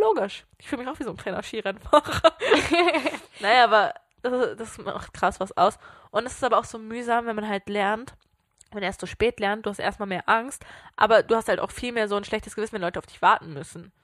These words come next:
Speaker 1: Weil du, du bist ein erwachsener Mensch, der sein Leben eigentlich eigenständig auf die Reihe bekommt und auf der Skipiste fühlst du dich einfach so hilflos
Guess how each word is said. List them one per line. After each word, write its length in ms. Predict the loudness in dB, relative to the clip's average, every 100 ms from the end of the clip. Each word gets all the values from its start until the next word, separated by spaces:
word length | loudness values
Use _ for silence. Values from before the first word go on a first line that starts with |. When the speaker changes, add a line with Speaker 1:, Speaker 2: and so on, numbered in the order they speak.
| _ _ _ _
Speaker 1:
Weil 160 | -4 -4
du, 160 | -8 -12
du 100 | -10
bist 180 | -10
ein 140 | -12 -16 -16 -2
erwachsener 480 | 2 2 2 -6 -4
Mensch, 400 | -4 -6 -10 -8
der 180 | -4 -2
sein 160 | -4
Leben 220 | -4 -4
eigentlich 400 | -6 -10 -12 -12
eigenständig 420 | -12 -10 -14 -12 -14
auf 80 |
die 120 | -12 -4
Reihe 260 | -2 -2
bekommt 320 | -4 -6 -8 -8 -12
und 80 | -8
auf 80 | -4
der 100 | -6
Skipiste 480 | -6 -8 -8 -10 -12
fühlst 200 | -12 -12
du 40 |
dich 100 | -8
einfach 160 | -8 -8
so 240 | -4 -4
hilflos 640 | 2 2 2 -2 -2 -2